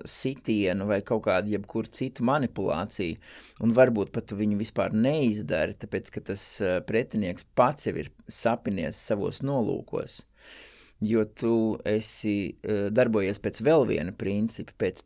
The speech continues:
tukšuma principa, kā tur, kur, eh, viņš, eh, em, eh, sit, tur nekā nav, tur ir tukšums. Tu radi viņā ilūziju,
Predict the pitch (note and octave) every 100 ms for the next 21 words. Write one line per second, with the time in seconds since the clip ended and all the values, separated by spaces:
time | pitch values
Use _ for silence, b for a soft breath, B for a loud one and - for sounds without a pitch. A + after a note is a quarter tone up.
0 | - C3+ - - - - - F#2 F#2+ -
1 | - - - - - G1+ - - - A2
2 | G#2+ G#2 F#2+ - - - G#2 F2+ G#2+ -
3 | G#2 F#2+ G#2 - - F2 - B B B
4 | B - E2+ F2 F2 - _ _ _ F#2
5 | F#2+ F#2 - - _ _ _ _ _ _
6 | _ _ - - - E3 - - - _
7 | _ _ _ b b b _ C3 A2 A2
8 | A2 G2+ B2+ A#2+ B2 G2+ - A2+ G2 -
9 | - A2 - - G2+ - - - _ _
10 | _ _ B B B - A#2+ C#3+ A#2+ A2
11 | A#2+ A2 G2+ D3 E3+ C3+ A2 G#2+ A2 G#2+
12 | G2